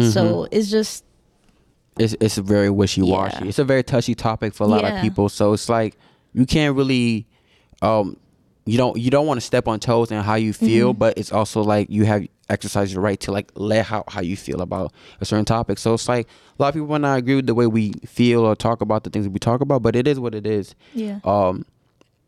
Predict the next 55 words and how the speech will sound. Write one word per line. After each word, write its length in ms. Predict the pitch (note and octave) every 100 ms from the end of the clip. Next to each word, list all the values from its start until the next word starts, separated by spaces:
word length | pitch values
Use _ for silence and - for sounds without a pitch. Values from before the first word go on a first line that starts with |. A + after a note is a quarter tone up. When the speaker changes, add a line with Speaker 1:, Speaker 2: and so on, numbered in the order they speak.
| _ _ _ _ _
Speaker 2:
a 60 | G#2
lot 160 | A#2
of 40 | A2+
people 160 | A2
do 140 | G#2 A#2
think 180 | B2 A2+
the 80 |
way 100 | A2+
we 120 | A#2 A#2
think 240 | B2 B2
too, 220 | - C3+
but 360 | G#2 G#2+ G#2 - _ -
I 60 |
mean, 160 | C#3 C3 -
it's, 180 | B2 - _ _ _ _ _
I, 220 | F#2+ F2+ - _ _ _ _ _ -
it, 160 | G2 -
it 120 | G2
is 140 | G2+
what 120 | F#2+ G2+
it 140 | G2
is. 140 | G2
I 100 | E2+ G2+
don't 160 | G#2
know 80 | G2+
what 120 | G2
to 80 | -
tell 140 | -
you, 120 | G2 -
but 260 | G2+ F#2 - _ _ _ -
honestly, 580 | A#2+ B2+ - B2 A#2+ A2+ _ _ _ _ _ _ _ _ _ -
the, 220 | G2+ G#2 -
all 240 | A2 C3+
those 220 | C#3 C#3+ C3+
stuff 340 | - B2+ A#2+
to 120 | -
me 260 | A2 G#2+ G#2+
is, 380 | - F#2+ F#2 - _ _ _ _ _
is 100 | -
very 240 | G2+ A#2 A2
touchy 320 | - G#2+ A2
topic, 400 | - G2+ G2+ G2+
but 180 | - F#2+
it's 100 | F#2
also 240 | G2+ G2+ G2
things 300 | - G2 F2+
that 120 | F2+
we 360 | G2 G2+ G2
as 160 | D#2+ F#2
hu-, 80 | - _
people 240 | - A2+ F#2+
need 160 | F#2+
to 60 | F#2+
talk 280 | - G2 -
about 300 | F#2+ G2 -